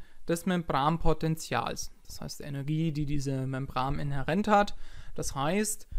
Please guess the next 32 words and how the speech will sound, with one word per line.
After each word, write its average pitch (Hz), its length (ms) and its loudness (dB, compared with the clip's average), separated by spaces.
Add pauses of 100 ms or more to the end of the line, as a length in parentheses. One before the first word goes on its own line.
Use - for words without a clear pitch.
(220)
wir 202 380 2
bekommen 185 380 0
Erregungen 170 720 2
von 143 200 -4
Zellen, 233 640 2 (360)
die 180 120 0
den 175 160 0
Dendriten 160 480 0
aufnehmen, 196 720 0
als 170 240 -4 (240)
elektrische 185 600 -2
Signale 165 560 0
weiterschicken, 196 840 -2 (520)
die 185 260 0
über 170 240 -2
die 160 180 -2
Entfernung 160 560 0
schwächer 208 440 2
werden 180 340 2
und 180 220 0
die 180 160 0
dann 180 240 4
gesammelt, 170 580 4
summiert, 160 520 4
verarbeitet 156 760 2
werden. 147 440 0 (520)
Fahren 180 320 2
wir 262 80 6
doch 208 160 2
einfach 190 260 -2
mal 165 180 2
fort. 170 560 0